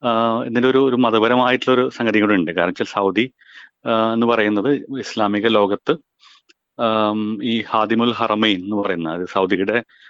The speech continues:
രാജാവിന് ഇസ്ലാമിക ലോ-, ലോകത്തുള്ള ലെജിറ്റിമസി എന്ന് പറയുന്നത് ഈ രണ്ട് പ്രധാനപ്പെട്ട മതപരമായിട്ടും പ്രധാനപ്പെട്ട രണ്ട് കേന്ദ്രങ്ങൾ, രണ്ട് പള്ളികളുടെ കസ്റ്റോഡിയൻ എന്നുള്ളതാണ്, ഹാദിമുൽ ഹറമൈൻ എന്ന് പറയുക. അപ്പൊ ആ അങ്ങനെയുള്ള ഒരാളാണ് ഈ സന്ധിയിൽ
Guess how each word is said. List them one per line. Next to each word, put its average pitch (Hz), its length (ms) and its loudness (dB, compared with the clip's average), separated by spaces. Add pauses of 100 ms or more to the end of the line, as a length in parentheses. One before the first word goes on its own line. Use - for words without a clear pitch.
(280)
രാജാവിന് 104 640 2
ഇസ്ലാമിക 107 560 -4 (100)
ലോ-, 117 200 -4
ലോകത്തുള്ള 107 400 0
ലെജിറ്റിമസി 95 680 -2
എന്ന് 104 120 -2
പറയുന്നത് 92 520 -2 (600)
ഈ 110 240 -2 (240)
രണ്ട് 107 340 0
പ്രധാനപ്പെട്ട 110 720 -2 (440)
മതപരമായിട്ടും 123 1300 -2
പ്രധാനപ്പെട്ട 113 400 0
രണ്ട് 107 200 -2
കേന്ദ്രങ്ങൾ, 87 500 -4
രണ്ട് 90 240 -4
പള്ളികളുടെ 90 520 -2 (1000)
കസ്റ്റോഡിയൻ 110 540 2
എന്നുള്ളതാണ്, 87 440 -4
ഹാദിമുൽ 104 360 -2
ഹറമൈൻ 92 360 -4
എന്ന് 87 140 -4
പറയുക. 73 300 -8 (540)
അപ്പൊ - 160 -8
ആ 147 240 2
അങ്ങനെയുള്ള 160 300 4
ഒരാളാണ് 127 580 2
ഈ 117 100 -2
സന്ധിയിൽ 110 440 -2